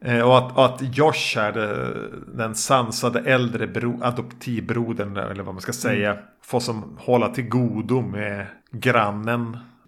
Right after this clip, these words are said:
Speaker 1: två syskon.
Speaker 2: Ja.
Speaker 1: Där han är lite tänd på, på, på en
Speaker 2: Mm.
Speaker 1: av dem. Och, och, och även här är ju Eli i sin, i sitt snack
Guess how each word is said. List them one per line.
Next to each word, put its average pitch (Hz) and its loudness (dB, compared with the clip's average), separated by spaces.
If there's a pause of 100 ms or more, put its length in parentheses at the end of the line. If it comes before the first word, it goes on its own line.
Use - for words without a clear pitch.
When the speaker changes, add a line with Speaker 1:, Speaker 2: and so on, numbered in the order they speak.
(160)
Speaker 1:
två 110 -4
syskon. 120 0
Speaker 2:
Ja. 113 -12 (200)
Speaker 1:
Där - -6
han 110 -2
är 117 -2
lite 110 -6
tänd 110 -2
på, - -6
på, - -4 (140)
på 113 -2 (220)
en 131 -4
Speaker 2:
Mm. 123 2
Speaker 1:
av 69 -4
dem. 65 -4 (540)
Och, - 6
och, 180 6
och 190 12
även 165 10
här 185 6
är 135 8
ju 131 4
Eli 117 4 (120)
i 117 4
sin, 123 -2
i 127 -2
sitt 127 -4
snack - -2